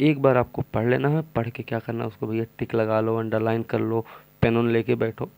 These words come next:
किताब को सुंदर बना के रखने, बना के रखने से कोई प्रदर्शनी में नहीं जाएगी वो, ठीक है? तो उसको अच्छे से रंग दो, बढ़िया, अच्छे से रंगो, जितना रंग पाओ उतना रंग लो, ठीक है?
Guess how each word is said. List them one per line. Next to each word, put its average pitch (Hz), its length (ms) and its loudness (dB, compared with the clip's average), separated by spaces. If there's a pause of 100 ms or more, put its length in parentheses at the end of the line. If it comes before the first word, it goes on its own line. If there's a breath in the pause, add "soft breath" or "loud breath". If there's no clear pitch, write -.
(540)
किताब 110 320 2
को - 100 -10
सुंदर 113 360 -2
बना 113 240 -4
के 117 180 -4
रखने, 113 340 -8 (160)
बना 113 220 0
के 110 120 -2
रखने 107 220 -4
से - 80 -18
कोई 113 180 2 (1600 loud breath)
प्रदर्शनी 117 480 4
में 117 100 4
नहीं 117 200 2
जाएगी 104 400 2
वो, 131 220 -10 (520)
ठीक 127 140 -2
है? - 60 -8 (240)
तो - 40 -6
उसको - 220 -4
अच्छे 131 360 0
से 135 180 2
रंग 120 240 4
दो, 104 200 0
बढ़िया, 104 400 -6 (540)
अच्छे - 260 -6
से 120 120 -4
रंगो, 110 320 -4 (420)
जितना 120 280 0
रंग 117 220 0
पाओ 117 200 0
उतना 117 200 -4
रंग 117 200 -4
लो, 127 140 -4 (2250 loud breath)
ठीक 104 140 -4
है? 147 120 -8